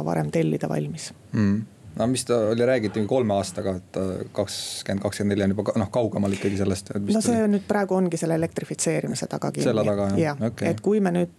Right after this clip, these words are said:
Speaker 1: äh, telliksime, ütleme, rongid, jah, võib-olla ehitatakse valmis kolme aastaga, aga siis me peaksime ikkagi tellima näiteks vahepeale siin mingeid hübriide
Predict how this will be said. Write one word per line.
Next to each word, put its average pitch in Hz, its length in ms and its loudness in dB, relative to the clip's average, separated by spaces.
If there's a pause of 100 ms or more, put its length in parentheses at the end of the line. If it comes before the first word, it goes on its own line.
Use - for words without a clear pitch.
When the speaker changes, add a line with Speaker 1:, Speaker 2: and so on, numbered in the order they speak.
Speaker 1:
äh, 165 160 2
telliksime, 175 600 2 (420)
ütleme, 160 320 0
rongid, 185 400 0
jah, 185 80 2
võib-olla 180 320 2
ehitatakse 185 400 -2
valmis 180 320 0
kolme 214 320 2
aastaga, 160 400 -2
aga 160 80 -4
siis 208 160 2
me 190 80 2
peaksime 160 400 -2
ikkagi 156 240 -2
tellima 165 480 2
näiteks 151 300 -6
vahepeale 156 420 0
siin 156 160 -4
mingeid 156 240 -4
hübriide 156 560 0